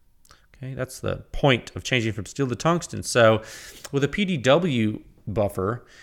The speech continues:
um, you know, if it's the same weight and it's,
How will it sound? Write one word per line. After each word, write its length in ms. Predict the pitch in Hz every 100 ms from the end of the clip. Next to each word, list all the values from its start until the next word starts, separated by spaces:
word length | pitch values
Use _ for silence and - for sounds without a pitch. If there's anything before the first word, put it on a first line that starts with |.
| - _ _ -
um, 480 | 101 95 92 90 85 - _ _ _ _ _ _ _ _ _ _ _ _ _ _ 127 -
you 120 | 101
know, 340 | 98 92 92 - - _ _ _ _ _ _ _ _ _ _ _ _ _ -
if 200 | 123 139
it's 360 | 127 - -
the 120 | -
same 540 | 107 - 165 185 202 151
weight 500 | 131 101 - - - - - - - _ _ _ _ _ _ _ _ _ _ _ _ -
and 140 | 113
it's, 220 | 110 -